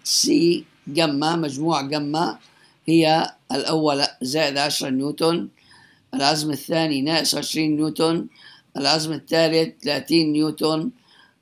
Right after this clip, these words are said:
آه، متر نيوتن، والعزم الرابع أربعين متر نيوتن. فنجد بعد جمع الموجب وطرح السالب الإجابة مجموع العزوم ستين متر نيوتن. الطلب الثالث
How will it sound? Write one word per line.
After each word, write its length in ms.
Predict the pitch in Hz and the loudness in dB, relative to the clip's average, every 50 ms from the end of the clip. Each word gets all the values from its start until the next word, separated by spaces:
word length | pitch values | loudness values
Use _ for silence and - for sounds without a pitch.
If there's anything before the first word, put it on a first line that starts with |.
| _ - | _ -4
آه، 80 | - - | -2 -2
متر 360 | 151 160 160 - - 165 160 | 0 -2 -2 -2 -4 -4 -4
نيوتن، 600 | 147 143 147 151 151 151 - 160 156 156 156 156 | -2 -2 -2 -2 -2 -2 0 0 0 2 2 0
والعزم 760 | 151 143 139 143 147 - - - 143 147 156 165 151 151 156 | 0 0 2 2 2 2 2 0 0 2 2 2 0 -2 -4
الرابع 520 | 151 147 151 160 156 147 151 151 151 151 - - 147 | -2 0 2 2 2 2 2 0 2 0 0 0 -2
أربعين 340 | 143 139 139 151 156 156 151 | -2 -2 -2 -2 0 0 0
متر 220 | 147 151 - 151 | -2 -4 -4 -4
نيوتن. 420 | 147 143 139 135 127 127 - - - - _ _ _ _ _ _ _ _ _ _ _ _ _ - | -4 -2 -2 -2 -4 -6 -8 -14 -20 -20 _ _ _ _ _ _ _ _ _ _ _ _ _ -6
فنجد 520 | - 165 180 196 202 175 185 180 170 - | -4 -2 0 0 0 0 0 0 0 0
بعد 260 | 175 170 165 160 160 | 0 0 0 0 -2
جمع 360 | 160 156 160 180 180 170 156 | -2 -2 -2 -2 0 0 0
الموجب 460 | 151 156 170 170 175 147 160 151 135 135 | 0 2 2 2 2 2 0 -2 -2 -4
وطرح 340 | 143 143 - 175 165 151 | -6 -4 -2 -2 0 0
السالب 600 | 147 143 139 - - 170 165 165 175 175 175 170 - _ _ _ _ _ _ _ _ _ _ - | -2 -2 0 0 0 2 2 2 2 0 0 -4 -8 _ _ _ _ _ _ _ _ _ _ -2
الإجابة 580 | - 165 135 143 147 139 156 165 160 156 156 147 | -2 0 0 0 -2 0 0 0 0 0 0 -2
مجموع 420 | 143 143 131 123 151 165 160 151 | -4 -6 -6 -4 0 2 2 2
العزوم 500 | 151 151 147 135 131 156 156 156 156 151 | 2 0 -2 -2 -2 -2 -2 0 -2 -2
ستين 580 | 151 - 147 131 - - 160 156 156 147 143 139 | -4 -4 -6 -8 -4 -2 0 2 2 2 0 -2
متر 480 | 143 143 - 156 147 143 143 143 - _ _ _ - | -2 -4 -2 -2 -2 -2 -2 -4 -8 _ _ _ -2
نيوتن. 480 | 160 165 156 143 139 - - 139 - - _ _ _ _ _ _ _ _ _ _ _ _ _ _ _ _ _ _ _ _ _ _ _ _ _ _ _ _ _ _ _ - | 0 0 0 0 -2 -4 -8 -14 -18 -20 _ _ _ _ _ _ _ _ _ _ _ _ _ _ _ _ _ _ _ _ _ _ _ _ _ _ _ _ _ _ _ -12
الطلب 420 | 254 - - - 175 190 185 175 | -12 -8 -4 -2 0 2 2 0
الثالث 720 | 262 - - - 175 175 175 165 170 175 175 170 170 - | 0 -4 -4 0 2 4 4 4 4 2 2 0 -2 -6